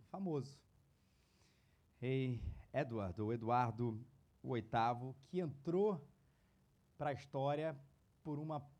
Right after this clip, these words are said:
particularidade dele. Não foi por causa de um decreto. Ele não entrou pra história por causa de um discurso dele.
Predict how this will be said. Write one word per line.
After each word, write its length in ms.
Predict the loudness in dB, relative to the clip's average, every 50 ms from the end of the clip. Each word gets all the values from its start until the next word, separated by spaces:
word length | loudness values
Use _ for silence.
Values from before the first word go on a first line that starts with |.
| -20 -20 -4 2
particularidade 1300 | 4 4 4 4 -2 -12 -14 -12 -12 -8 -4 0 2 2 2 2 2 2 2 2 2 2 0 -2 -6 -6
dele. 280 | -6 -6 -6 -6 -4
Não 220 | -4 -2 -2 -2 -2
foi 320 | -2 0 2 2 2 2
por 260 | 0 -4 -6 -6 -4
causa 280 | -2 0 0 0 0 -4
de 80 | -4
um 80 | -4 -4
decreto. 600 | -4 -4 -4 -2 0 0 0 0 -2 -6 -20 -20 -20 _ _ _ _ _ _ _ _ -20 _ _ _ _ _ _ _ _ _ _ _ _ _ _ _ 0
Ele 160 | 2 4 4
não 160 | 4 4 2
entrou 640 | 0 0 0 2 4 4 6 6 4 4 2 -2 -6 -8 -4
pra 120 | 0 0 0
história 440 | 0 -2 -2 0 0 2 2 0
por 200 | -2 -4 -10 -6
causa 320 | -2 0 2 2 2 2 0
de 120 | -2 -2
um 120 | -2 -2 -2
discurso 760 | -2 -2 -4 -6 -6 -8 -6 -4 -2 -2 -2 -4 -6 -6 -4
dele. 420 | -2 0 0 0 -2 -2 -6 -10